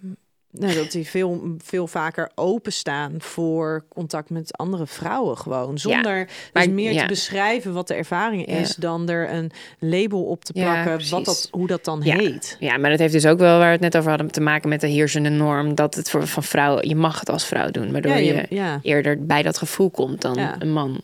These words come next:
Speaker 1: En dan ben ik wel ook benieuwd hoeveel vrouwen doen dat, seks hebben met andere vrouwen, omdat ze daar daadwerkelijk ook echt, eh, behoefte aan hebben en, en opwinding bij ervaren. Of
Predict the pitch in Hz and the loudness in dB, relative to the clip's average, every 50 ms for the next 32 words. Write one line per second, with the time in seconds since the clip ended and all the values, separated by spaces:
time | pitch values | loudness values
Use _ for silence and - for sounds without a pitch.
0 | _ _ _ - 190 196 190 190 190 190 190 180 160 165 170 180 196 196 170 160 | _ _ _ -6 -4 -2 -2 0 0 0 -2 -2 -2 -2 0 0 0 0 -2 -2
1 | 151 156 151 151 147 147 147 170 180 - - - - 165 170 175 170 175 170 - | -4 -6 -6 -4 -4 -4 -4 -4 -6 -8 -12 -10 -6 -4 -4 -4 -4 -6 -6 -8
2 | - 165 160 156 156 156 156 156 151 151 151 - - - - - - _ _ _ | -8 -6 -4 -4 -2 -2 -2 -2 -2 -4 -6 -10 -14 -20 -20 -20 -20 _ _ _
3 | _ _ - 165 147 - 170 180 180 160 131 95 123 196 202 - - 165 160 - | _ _ -16 -12 -8 -6 -4 -4 -4 -4 -4 -4 -6 -6 -6 -8 -8 -8 -8 -8
4 | - 165 151 151 147 - - 160 151 147 147 143 - 151 151 151 151 147 - - | -8 -6 -6 -6 -8 -8 -8 -8 -8 -8 -8 -8 -8 -8 -6 -6 -6 -6 -6 -8
5 | 156 156 151 151 - - 165 156 151 151 151 143 147 147 143 147 151 170 180 - | -8 -8 -8 -8 -10 -8 -8 -6 -6 -6 -6 -8 -8 -6 -6 -4 -4 -4 -6 -6
6 | 160 151 - 135 - 151 147 - _ - - - - - _ _ - - 160 147 | -8 -10 -8 -8 -8 -8 -10 -10 _ -20 -20 -20 -20 -20 _ _ -8 -8 -8 -8
7 | - - - - - - - 165 156 156 156 151 151 147 151 160 143 151 190 220 | -8 -12 -14 -16 -14 -12 -12 -10 -10 -10 -10 -10 -8 -8 -6 -6 -6 -6 -6 -8
8 | - - - - - 147 151 151 151 147 143 - 135 135 - - - 147 143 - | -8 -10 -10 -10 -10 -8 -8 -6 -6 -6 -6 -6 -6 -8 -8 -8 -8 -10 -10 -8
9 | - 151 151 - - 196 - 180 175 160 151 143 139 - - 143 147 - - 143 | -8 -10 -10 -10 -10 -8 -6 -6 -4 -4 -6 -6 -8 -8 -8 -10 -10 -8 -8 -8
10 | 139 143 143 151 - - - 165 151 - | -8 -8 -8 -10 -8 -8 -6 -6 -8 -8